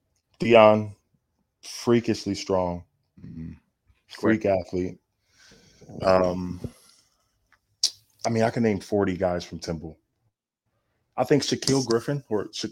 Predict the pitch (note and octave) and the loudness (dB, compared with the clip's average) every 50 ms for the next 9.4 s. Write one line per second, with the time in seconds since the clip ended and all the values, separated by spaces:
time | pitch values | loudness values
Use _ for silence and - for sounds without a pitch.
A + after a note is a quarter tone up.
0 | - _ - A2 G#2+ G#2 F#2 - - G2+ - - C#3 C#3+ C3 - - F#2 - - | -12 _ -8 -8 -6 -6 -6 -8 -10 -10 -6 -2 -2 -2 -2 -4 -8 -10 -8 -6
1 | G2+ F#2+ F2 D#2+ D#2+ _ - - - - - C3+ C3 A#2+ G#2 - G2+ F#2 F2+ F2 | -4 -4 -4 -6 -8 _ -8 -8 -8 -2 0 2 2 2 2 0 -2 -2 -4 -6
2 | E2 E2+ - - G2 G2 G#2 G#2+ - - G2+ G2 F#2 F2 E2+ - _ _ _ _ | -10 -10 -12 -10 -6 -4 -4 -4 -2 -2 0 0 0 0 -2 -8 _ _ _ _
3 | _ _ - G2 G#2+ A#2+ C3 B2 A2+ - - - - - B2 B2+ C3 C3 A#2+ G#2+ | _ _ -4 0 2 4 4 4 4 2 0 -4 0 4 6 8 8 8 8 6
4 | G2 G2+ A2 A#2+ A#2+ C#3+ F3+ F#3 D#3+ - - - - - - B2 D#3 - - - | 6 4 2 2 2 2 2 0 -2 -6 -14 -20 -14 -4 2 2 2 2 0 -4
5 | - - G3 A3 A#3+ - - - D#4 - C4+ A#3 G#3+ G3+ F3+ E3+ D3+ A3+ - - | -4 -2 -2 0 4 4 4 4 4 4 6 8 8 8 6 6 2 0 -2 0
6 | F3+ E3 D#3+ D#3+ D3+ C3 - - B2+ B2+ C3+ A#2+ G#2+ - - C#3+ C#3+ C3 G#2+ - | 0 0 0 0 0 -2 -2 0 0 0 2 0 -2 -4 -4 -4 -4 -4 -4 -2
7 | C3 C3 B2 G#2+ G#2+ - A2+ A#2+ B2+ A2+ F#2+ F#2 G2 F#2+ F2+ F#2+ F2+ E2+ G2+ A2+ | -2 0 0 0 0 0 -2 0 0 -2 -4 -4 -4 -4 -4 -4 -4 -4 -2 -2
8 | C3 B2+ A2 G#2 - - - - - C3+ B2 - - - - A2+ G#2+ G2+ - - | -2 -4 -4 -6 -8 -8 -8 -2 0 0 0 -2 -4 -6 -4 -4 -4 -4 -6 -8
9 | - G#2+ G#2 G2+ F#2+ F2+ E2+ E2 | -4 -2 0 0 0 0 -2 -6